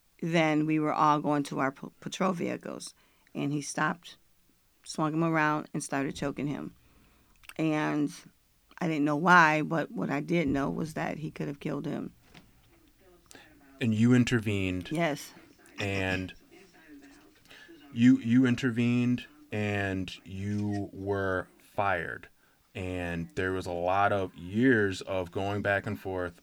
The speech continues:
Speaker 2: about your pension. Can you talk a little bit about that as well?
Speaker 1: Yeah, so, um, to this point, I still don't have, um, the benefits. Um,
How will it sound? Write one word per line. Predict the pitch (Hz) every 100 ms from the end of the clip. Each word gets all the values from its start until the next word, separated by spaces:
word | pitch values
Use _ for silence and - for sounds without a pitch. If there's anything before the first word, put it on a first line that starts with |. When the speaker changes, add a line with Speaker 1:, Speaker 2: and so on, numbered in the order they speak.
| -
Speaker 2:
about | 85 90 92 92 - _
your | - 90 82
pension. | - 98 87 82 76
Can | 92
you |
talk | 85 98
a | 98
little | 98 95
bit | 98
about | 92 90
that | 95 90
as | 87
well? | 90 85 - _ - - - - - -
Speaker 1:
Yeah, | 196 180 151
so, | - 151 151 143 123 -
um, | 160 156 139
to | 143 -
this | 185 220
point, | - 165 156 - - -
I | 147
still | - 196 185
don't | 160 151
have, | 160 147 147 147 - _ - - -
um, | 151 160 156
the | 147
benefits. | 147 147 139 - - - - _ _ _ _ -
Um, | 135 139